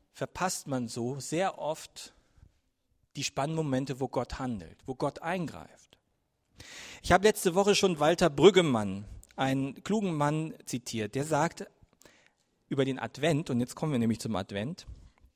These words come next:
„Der Advent ist eine Zeit, in der ich etwas von meiner Kontrolle abgebe, um das Unmögliche von Gott zu empfangen. Der Advent ist eine Zeit, in der ich etwas von meiner Kontrolle abgebe, um das Unmögliche von Gott zu empfangen.“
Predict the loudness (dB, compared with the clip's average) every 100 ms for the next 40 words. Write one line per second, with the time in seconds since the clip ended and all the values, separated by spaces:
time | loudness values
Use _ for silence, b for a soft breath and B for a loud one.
0 | _ _ -8 -4 -2 0 8 8 8 4
1 | -4 0 0 0 -2 0 0 -2 -8 -20
2 | b b b b b b -2 4 4 4
3 | -2 0 0 0 0 2 0 0 -2 2
4 | 6 6 4 0 -4 -4 -4 -2 -4 -4
5 | -4 -4 0 2 2 0 -2 -6 -6 -4
6 | -4 -4 -6 -6 -6 -6 -8 -10 -12 -14
7 | -20 _ _ _ _ _ B B B B
8 | B B -4 2 4 4 2 -2 0 0
9 | 0 -2 0 0 0 -2 -2 -4 -4 -2
10 | -2 -2 0 0 -2 -4 0 0 0 -4
11 | -6 -6 -6 -6 -8 -6 -2 0 0 -2
12 | -2 -6 -4 -6 -4 -6 -6 -4 -4 -6
13 | -8 -10 -12